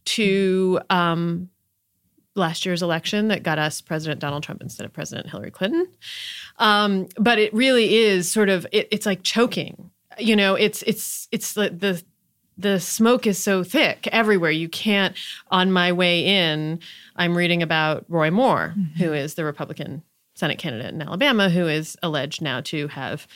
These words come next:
Speaker 1: um,
Speaker 2: Made sexual advances on women, underage women. Uh, there were four, I believe,
Speaker 1: Yes.
Speaker 2: people coming
Speaker 1: The
Speaker 2: forward.
Speaker 1: youngest of whom is fourteen.
Speaker 2: And,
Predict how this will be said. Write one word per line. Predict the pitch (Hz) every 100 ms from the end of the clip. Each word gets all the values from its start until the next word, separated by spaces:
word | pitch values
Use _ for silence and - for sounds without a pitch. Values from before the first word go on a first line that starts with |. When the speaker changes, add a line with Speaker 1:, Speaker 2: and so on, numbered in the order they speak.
| - - - _ _ -
Speaker 1:
um, | 170 160 165 170 _ _ - - _ _ _ -
Speaker 2:
Made | 202 190 190
sexual | 208 220 - 202
advances | 175 180 180 - 175 170
on | - 165 160
women, | 165 165 160 160 165 - - - _
underage | 190 185 180 160
women. | 165 156 151 151 156 -
Uh, | 156 147
there | 143 147
were | 147
four, | - - 185 190 214 214 214
I | 185
believe, | 175 180 180
Speaker 1:
Yes. | 190
Speaker 2:
people | 170 185
coming | 180 196 175
Speaker 1:
The | 175
Speaker 2:
forward. | 185 180
Speaker 1:
youngest | 180 180 175 165
of |
whom | 185
is | 165 -
fourteen. | - - - 160 131 - 180 -
Speaker 2:
And, | 175 165 160 156 156 156 -